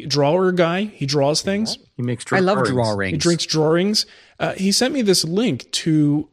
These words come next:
Speaker 1: a motorized wooden marionette.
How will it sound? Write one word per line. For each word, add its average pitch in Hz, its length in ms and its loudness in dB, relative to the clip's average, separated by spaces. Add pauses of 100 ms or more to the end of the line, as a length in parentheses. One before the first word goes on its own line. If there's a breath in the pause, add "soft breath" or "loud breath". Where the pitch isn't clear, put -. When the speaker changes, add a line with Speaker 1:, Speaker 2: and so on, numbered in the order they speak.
Speaker 1:
a 143 220 -4
motorized 185 960 2
wooden 160 380 2
marionette. 139 680 -2